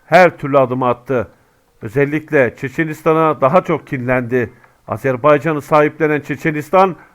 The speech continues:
bütün bölgede bağımsızlık ateşini yakacak, Rusya Federasyonu bir kez daha dağılacaktı. Putin buna son vermek için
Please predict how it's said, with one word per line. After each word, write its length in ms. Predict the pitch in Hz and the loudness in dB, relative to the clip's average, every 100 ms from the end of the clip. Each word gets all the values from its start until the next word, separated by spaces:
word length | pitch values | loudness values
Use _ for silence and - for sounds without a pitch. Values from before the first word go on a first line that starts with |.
| _ | _
bütün 360 | 143 - 247 160 | -8 -2 -2 0
bölgede 680 | 139 120 139 131 185 185 - - | 0 0 -2 4 6 4 0 -4
bağımsızlık 580 | 139 156 143 160 151 196 | 0 0 -2 -12 -10 -6
ateşini 400 | 156 143 123 123 | -6 -6 -12 -4
yakacak, 540 | 127 - 131 147 175 - _ _ _ - | -4 -2 0 4 2 2 _ _ _ -8
Rusya 320 | 185 - 175 | -6 -2 -4
Federasyonu 800 | 139 139 139 131 - 143 127 123 - | -2 -2 -2 -4 -4 -6 -6 -8 -6
bir 140 | 196 - | -4 -2
kez 280 | - 143 139 | 0 -2 2
daha 220 | 135 135 | 2 4
dağılacaktı. 760 | 127 123 123 127 117 - 113 - _ _ _ - | 4 2 2 -2 -2 -4 -8 -8 _ _ _ -16
Putin 320 | 160 180 135 | -12 -8 -6
buna 200 | 131 139 | -4 -4
son 280 | 143 147 131 | -2 -4 -4
vermek 300 | 113 110 104 | -6 -8 -12
için 360 | - 139 139 | -8 -6 -6